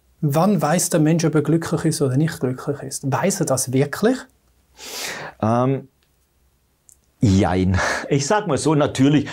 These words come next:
Speaker 2: können wir unser Leben betrachten und sagen, „Mensch, ich habe ein schönes Leben, ich habe ein tolles spirituelles Leben, ein tolles finanzielles Leben, ein tolles Familienleben, äh, und ich stehe morgens voller Energie auf.“ Ich sage immer die Leute, weil, weil bei uns ist auch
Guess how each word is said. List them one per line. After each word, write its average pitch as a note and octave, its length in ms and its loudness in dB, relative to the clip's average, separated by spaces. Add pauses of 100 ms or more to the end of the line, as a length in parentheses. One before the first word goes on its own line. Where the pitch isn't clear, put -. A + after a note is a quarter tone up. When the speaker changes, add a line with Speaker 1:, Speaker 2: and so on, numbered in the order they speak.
(120)
Speaker 2:
können A#2 200 0
wir A2+ 60 2
unser G#2 200 2
Leben E2+ 320 2
betrachten F2 480 -2
und E2+ 140 -4
sagen, E2+ 380 -2
„Mensch, F2+ 260 0
ich F2 80 0
habe F2 120 0
ein E2 80 0
schönes D#2+ 380 -2
Leben, D#2+ 400 0
ich D#2+ 160 -2
habe E2 160 -2
ein D#2+ 60 -10 (240)
tolles F#2+ 260 0
spirituelles F2+ 720 0
Leben, F2+ 260 0
ein D#2+ 80 -2
tolles F2 300 0
finanzielles F#2 640 0
Leben, F2 220 2
ein E2 100 -2
tolles F2 260 0
Familienleben, D#2+ 840 0 (300)
äh, E2+ 240 0 (240)
und F#2+ 140 2
ich F#2+ 80 -2
stehe G2+ 180 0
morgens F2+ 360 0
voller D2+ 280 0
Energie D#2 380 -4
auf.“ - 320 -8
Ich C#3+ 180 0
sage A#2+ 240 0
immer G#2+ 140 0
die F#2 100 0
Leute, F#2+ 440 0 (280)
weil, F#2+ 380 2
weil E2 420 -2 (240)
bei G#2 180 0
uns A#2+ 200 2
ist G#2+ 120 0
auch G2+ 280 0